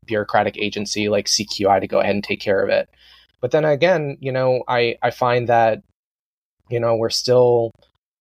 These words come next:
fracturing social relations. And, and how do you, how do you honestly, as, as a person,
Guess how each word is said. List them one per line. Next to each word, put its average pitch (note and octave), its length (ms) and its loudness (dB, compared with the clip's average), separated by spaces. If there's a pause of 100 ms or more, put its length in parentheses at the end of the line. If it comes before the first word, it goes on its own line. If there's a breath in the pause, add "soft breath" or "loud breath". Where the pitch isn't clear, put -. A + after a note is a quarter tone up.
(300)
fracturing A#2+ 600 -2
social A#2 540 -2
relations. A#2 720 -2
And, A2 320 -6 (100)
and - 160 -2
how A3 180 -6
do D4+ 80 -6
you, G3+ 400 0 (640)
how - 160 -6
do D4 80 -2
you A#3 220 0
honestly, C#3 800 2
as, B2+ 440 2
as B2 160 -2
a B2 80 2
person, A#2+ 680 -2